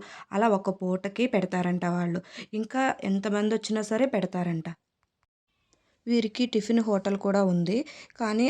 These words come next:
అక్కడ మనకి ఫ్రీగా పెట్టరు, డబ్బులతోనే తీసుకోవాలి టిఫిన్ అనేది. ఆ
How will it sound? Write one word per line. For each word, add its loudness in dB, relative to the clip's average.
అక్కడ -2
మనకి 0
ఫ్రీగా 2
పెట్టరు, 0
డబ్బులతోనే 2
తీసుకోవాలి 0
టిఫిన్ -2
అనేది. 2
ఆ 0